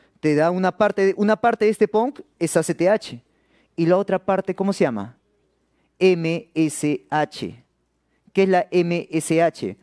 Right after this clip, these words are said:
Hormona estimulante de los melanocitos. Ah, doctor, por eso la hiperpigmentación.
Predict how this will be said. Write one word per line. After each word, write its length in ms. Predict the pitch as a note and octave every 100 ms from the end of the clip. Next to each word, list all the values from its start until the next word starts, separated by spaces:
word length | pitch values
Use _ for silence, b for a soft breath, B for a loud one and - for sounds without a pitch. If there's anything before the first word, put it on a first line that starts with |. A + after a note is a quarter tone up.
| b b _
Hormona 680 | B2+ C3 C3+ D#3 D#3+ D#3+ -
estimulante 680 | C#3 - D3 C3+ C#3+ D#3 C#3
de 100 | C3
los 320 | D#3 C4 - b b b -
melanocitos. 880 | B2+ B2+ A#2+ A#2+ A2+ - B2+ F#2 - -
Ah, 340 | C3+ C#3 C#3
doctor, 420 | B2 A2+ - B2+ A2
por 300 | _ A2+ A2+
eso 280 | C3 - A#2+
la 120 | G#2+
hiperpigmentación. 1000 | G#2+ G2+ - - G2+ G2 F#2 - A2+ F#2